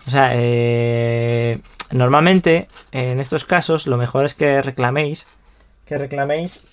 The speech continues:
a Disney, la enviáis y ya está, ¿sabes?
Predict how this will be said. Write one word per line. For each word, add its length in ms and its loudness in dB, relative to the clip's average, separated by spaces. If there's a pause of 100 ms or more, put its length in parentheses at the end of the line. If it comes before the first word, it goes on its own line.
(240)
a 120 0
Disney, 380 0
la 160 2
enviáis 580 2 (420)
y 120 -8
ya 100 0
está, 340 0 (800)
¿sabes? 240 2